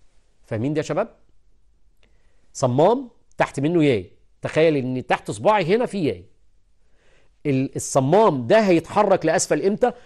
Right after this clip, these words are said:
لو قوة الشفط او السحب اقوى من قوة الياي، فالمكبس لما يجي ينزل لاسفل بتاع الكمبرسور يقوم سحبه الى اسفل، ينزل كده. طب ال-، المكبس بتاع الكمبرسور نزل للنقطة الميتة السف-، أ-، ادنى نقطة عندي،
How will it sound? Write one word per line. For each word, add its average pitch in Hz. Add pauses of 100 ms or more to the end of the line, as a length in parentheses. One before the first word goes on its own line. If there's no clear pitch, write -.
(120)
لو 135
قوة 240
الشفط -
او 143
السحب 220 (360)
اقوى 202
من 165
قوة 202
الياي، 143
فالمكبس 180
لما 160
يجي 196
ينزل 202
لاسفل 254
بتاع 185
الكمبرسور 202 (320)
يقوم 151
سحبه 226
الى 170
اسفل، 147
ينزل 143
كده. - (1080)
طب 127
ال-، 147
المكبس 202
بتاع 196
الكمبرسور 190
نزل 208
للنقطة 170
الميتة 143
السف-، - (100)
أ-، -
ادنى 156
نقطة 147
عندي، 101